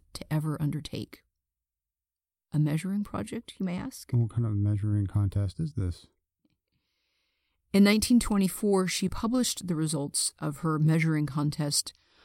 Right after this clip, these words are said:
Speaker 1: under a pseudonym, and she presented her theory of frigidity in a medical journal. She measured the distance between the clitoris and the vagina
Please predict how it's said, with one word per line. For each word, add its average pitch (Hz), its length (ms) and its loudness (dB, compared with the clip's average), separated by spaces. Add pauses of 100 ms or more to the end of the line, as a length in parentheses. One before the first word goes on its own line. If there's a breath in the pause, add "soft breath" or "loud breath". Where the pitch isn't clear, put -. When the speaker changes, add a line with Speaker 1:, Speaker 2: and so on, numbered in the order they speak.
(140 soft breath)
Speaker 1:
under 165 240 6
a 147 40 -2
pseudonym, 147 640 2 (300)
and 147 160 0
she - 140 -6
presented 160 460 2
her 147 120 -2
theory 175 580 0 (100)
of 151 140 -4
frigidity 151 600 0
in 131 100 -4
a 135 120 -2
medical 147 400 -2
journal. 131 400 -6 (1040)
She 180 420 4
measured 196 640 2
the 165 140 -4
distance 180 760 0 (160)
between 180 440 4
the 160 80 2
clitoris 185 800 -4
and 156 100 4
the 147 60 0
vagina 147 640 2